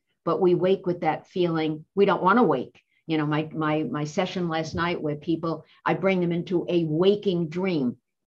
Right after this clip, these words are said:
which is a lucid dream when you are awake, altering your consciousness to see something inside. And most of the comments were, "Well, we don't wanna come back. You know, we'd prefer to be on this other landscape," because it is a reality.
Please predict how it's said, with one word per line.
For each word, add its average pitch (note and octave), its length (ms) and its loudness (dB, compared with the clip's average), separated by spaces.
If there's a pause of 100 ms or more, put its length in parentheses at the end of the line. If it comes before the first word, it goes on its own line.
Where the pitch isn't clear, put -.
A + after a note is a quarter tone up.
(500)
which G3+ 220 0
is F3+ 120 0
a F3+ 60 0
lucid F3+ 560 0
dream D#3 480 -4 (200)
when D#3+ 180 0
you F#3+ 140 2
are E3+ 180 4
awake, C3+ 480 -2 (460)
altering F#3 460 -2
your E3+ 140 -2
consciousness D3+ 720 -4
to D#3 120 -14
see D3 260 -6
something D3 500 -6
inside. D3 640 -4 (400)
And F3+ 180 2
most G3 260 0
of G#3+ 80 0
the F#3 60 -4
comments E3+ 540 -2
were, C#3+ 120 -4
"Well, D3 140 -4
we F#3+ 120 -2
don't F#3+ 200 -4
wanna F#3+ 200 -4
come D3 200 -8
back. A2+ 240 -8 (460)
You D#3 100 -2
know, C#3+ 120 -2
we'd D#3+ 280 -2
prefer F3+ 720 0 (280)
to G3+ 100 0
be F3 260 0
on D#3 140 -2
this D#3 180 -8
other D3 180 -4
landscape," D#3 680 -6
because F3+ 480 -2 (320)
it G#3 100 2
is A3+ 160 2
a G3 60 2
reality. F#3+ 640 0